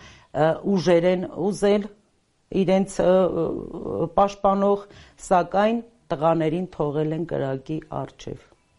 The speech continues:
Կես ասում են՝ հրաման չի եղել, կեսը, չգիտեմ, ինչ են ասում։ Այո, մեծամասնությունը ասում են՝ հրաման չեն ունեցել։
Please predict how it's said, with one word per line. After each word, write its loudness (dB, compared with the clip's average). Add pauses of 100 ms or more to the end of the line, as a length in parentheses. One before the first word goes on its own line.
(560)
Կես 2
ասում 0
են՝ 0
հրաման 2
չի 0
եղել, 2
կեսը, 0
չգիտեմ, -2
ինչ -4
են 0
ասում։ -6 (1500)
Այո, 0
մեծամասնությունը 2
ասում -4
են՝ -4
հրաման -2
չեն -4
ունեցել։ -10